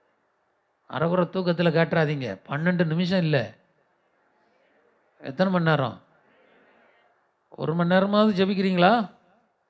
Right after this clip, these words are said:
இந்த மனுஷன் ஆயிரத்தி தொள்ளாயிரத்தி நாலு, ஆயிரத்தி தொள்ளாயிரத்தி அஞ்சுல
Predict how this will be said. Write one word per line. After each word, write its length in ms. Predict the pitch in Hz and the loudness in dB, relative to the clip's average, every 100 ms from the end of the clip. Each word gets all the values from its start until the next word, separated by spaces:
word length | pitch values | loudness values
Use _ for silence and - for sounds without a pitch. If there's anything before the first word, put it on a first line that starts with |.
| _ _ _ _ _ _ _ _ _ _ _ _ _ | _ _ _ _ _ _ _ _ _ _ _ _ _
இந்த 360 | - 139 151 143 | -10 -6 -2 -2
மனுஷன் 520 | 151 208 208 143 117 - _ _ _ _ _ | 0 -2 -2 -4 -6 -20 _ _ _ _ _
ஆயிரத்தி 480 | - 151 202 202 196 | -2 2 4 2 2
தொள்ளாயிரத்தி 340 | 185 175 160 156 | 4 4 2 -2
நாலு, 520 | 156 190 208 220 - | 2 4 6 4 4
ஆயிரத்தி 420 | 156 190 185 170 | 2 2 0 0
தொள்ளாயிரத்தி 280 | 170 165 151 | 0 0 -2
அஞ்சுல 600 | 165 185 190 220 220 | -2 0 2 4 2